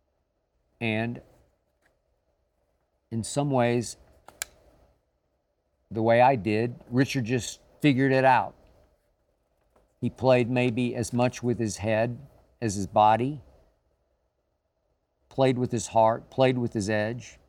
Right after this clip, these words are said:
He's, he's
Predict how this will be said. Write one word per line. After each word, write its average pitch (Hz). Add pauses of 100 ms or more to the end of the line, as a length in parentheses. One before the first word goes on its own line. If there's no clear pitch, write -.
(2250)
He's, -
he's 143